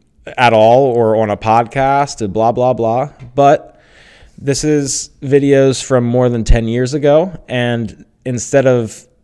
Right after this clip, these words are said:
like I said, remember, context is critical to, is perfect for critical thinking. You need it,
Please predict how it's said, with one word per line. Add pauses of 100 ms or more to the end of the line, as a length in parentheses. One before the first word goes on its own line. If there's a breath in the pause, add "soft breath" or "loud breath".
(180)
like
I
said,
remember,
context
is
critical
to,
is
perfect
for
critical
thinking.
You
need
it,